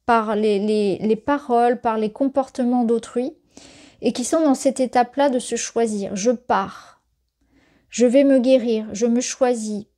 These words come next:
Je vais dans des relations beaucoup plus saines et j'ai une relation aussi beaucoup plus saine avec moi-même. Donc je prends soin de ma santé,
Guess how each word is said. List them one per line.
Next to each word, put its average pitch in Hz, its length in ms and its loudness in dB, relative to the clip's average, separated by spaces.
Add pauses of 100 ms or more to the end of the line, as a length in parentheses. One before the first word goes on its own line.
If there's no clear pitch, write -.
(1040)
Je 233 140 2
vais 269 220 4
dans 254 160 2
des 233 160 2
relations 240 420 2
beaucoup 247 260 -2
plus 269 200 -6
saines 214 520 -4
et 226 100 -2
j'ai 233 160 -2
une 254 100 4
relation 277 640 0
aussi 240 240 -6
beaucoup 262 240 -2
plus 247 120 -14
saine 277 220 -4
avec 240 300 0
moi-même. 214 580 -2 (680)
Donc 220 120 0
je 240 120 4
prends 302 300 -2
soin 277 260 -2
de 247 60 2
ma 240 140 2
santé, 240 680 -2